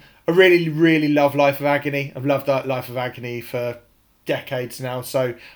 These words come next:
I'd be really, really keen to see them. Um, and I'd be interested, like you said, I'd be really interested to see how Bury Tomorrow get on as well.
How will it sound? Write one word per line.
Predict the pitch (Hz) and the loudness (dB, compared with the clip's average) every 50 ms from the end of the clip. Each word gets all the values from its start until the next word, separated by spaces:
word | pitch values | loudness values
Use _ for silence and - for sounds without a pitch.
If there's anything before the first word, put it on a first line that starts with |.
| _ _ | _ _
I'd | - 131 131 | -6 -6 -4
be | - 135 | -4 -6
really, | 123 120 131 139 135 123 127 | -6 -4 -2 -2 -2 -2 -4
really | 120 127 120 120 | -6 -6 -8 -8
keen | 120 - 147 131 127 120 | -8 -8 -6 -6 -6 -8
to | - | -12
see | - - - 131 127 | -12 -6 -4 -4 -4
them. | 123 127 139 139 135 139 139 - - - - - _ _ | 0 0 0 0 0 -4 -10 -12 -16 -20 -20 -20 _ _
Um, | - 147 151 156 156 160 160 - | 0 2 2 2 0 -2 -4 -2
and | - 185 190 | 0 2 4
I'd | 202 202 | 4 4
be | 208 214 | 2 0
interested, | 214 196 220 208 - - 175 190 | 0 -2 -8 -8 -8 -8 -4 -2
like | 208 - | -2 -2
you | 202 180 | -2 -2
said, | - 220 | -2 -2
I'd | 170 147 | -2 0
be | 147 151 | -2 0
really | 147 156 151 156 | 0 0 0 0
interested | 156 151 160 151 | -2 -2 -6 -10
to | 139 - | -8 -6
see | - | -2
how | 151 143 143 | 0 0 0
Bury | - 147 147 147 | 2 0 0 0
Tomorrow | 147 - 151 160 160 147 135 | -2 -4 -4 -2 0 0 0
get | - 131 120 | -2 -4 -6
on | 123 123 120 | -6 -6 -8
as | 123 123 143 | -10 -6 -2
well. | 147 139 123 117 110 | -2 -2 -2 -4 -8